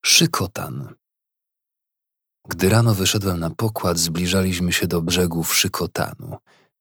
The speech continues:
Widoki były takie jak podczas rejsu w fiordach Norwegii. Pionowe skały, porozcinane głębokimi dolinami, dosłownie wisiały nad spokojną taflą cieśniny południowo-kurylskiej. Skały przed dziobem stopniowo rozsuwały się,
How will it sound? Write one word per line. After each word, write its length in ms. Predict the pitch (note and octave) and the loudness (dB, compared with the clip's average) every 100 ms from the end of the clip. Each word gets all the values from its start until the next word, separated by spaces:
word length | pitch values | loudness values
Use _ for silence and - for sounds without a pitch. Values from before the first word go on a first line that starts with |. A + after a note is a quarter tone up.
| _ _ G2+ | _ _ -2
Widoki 320 | A#2+ C#3 C#3 | 0 2 0
były 240 | A2 G2+ | 4 4
takie 300 | G2 C3 - | 2 -2 0
jak 160 | G#2 - | -2 0
podczas 340 | A2+ - G2 | -2 0 0
rejsu 380 | F#2+ G#2 G2+ G2 | 2 2 2 0
w 40 | - | -2
fiordach 640 | - - G2 F#2+ F#2+ F2 | -4 0 2 2 2 2
Norwegii. 600 | F2 F2 - - - - _ _ _ _ - | 0 0 -4 -8 -14 -16 _ _ _ _ -2
Pionowe 360 | G2 G2 F2 E2+ | 2 4 4 2
skały, 540 | - F2+ F2+ F#2+ G#2 G#2+ | 0 0 0 0 -4 -2
porozcinane 640 | F#2 E2+ - F2+ F2 E2+ | -2 0 0 0 2 0
głębokimi 580 | E2+ E2+ E2 - F2+ E2+ | 2 0 0 0 0 2
dolinami, 680 | E2 D#2+ D#2+ E2 F2 F#2 F#2 | 2 2 2 0 0 0 0
dosłownie 520 | F2+ - F2+ F2 F2 | 0 0 0 0 0
wisiały 540 | E2 - F#2 E2 D#2 | 0 0 0 0 0
nad 160 | D#2 D#2 | -4 -2
spokojną 680 | - F2 - F2+ E2+ E2 E2 | -2 -2 -2 0 0 -2 0
taflą 420 | F2+ F2 F2 E2 | 0 0 -2 -2
cieśniny 520 | - E2 - F#2 E2+ | -2 -2 0 0 0
południowo-kurylskiej. 1300 | E2 E2+ E2 F2 F2 E3 - D#3+ C#3 - - G1+ - - - - _ _ _ - | 0 0 0 0 0 0 -2 -4 -2 -2 -2 -4 -8 -12 -20 -20 _ _ _ -6
Skały 320 | - - F#3+ | -4 0 0
przed 220 | - G#2+ | 2 2
dziobem 320 | E2+ D3 C3+ G2 | 2 2 4 2
stopniowo 540 | - F#2 B2+ C3 A#2 | 0 -2 2 4 4
rozsuwały 920 | G#2+ - - G#2 F2+ A2+ C#2+ C2 A#1 | 4 2 2 2 2 2 0 -2 -4
się, 280 | - E2+ | -2 0